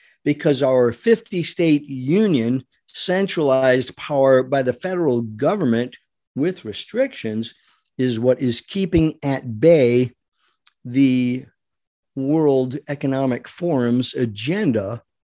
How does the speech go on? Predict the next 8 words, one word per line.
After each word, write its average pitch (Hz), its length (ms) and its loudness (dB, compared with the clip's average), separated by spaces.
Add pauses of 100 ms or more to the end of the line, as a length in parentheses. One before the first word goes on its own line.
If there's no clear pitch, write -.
(140)
of 120 140 0
enslaving 151 720 0
the 117 140 -2
entire 120 600 -4
world. 117 500 -10 (1800)
But 139 180 -8
there 156 380 0
is 139 580 -2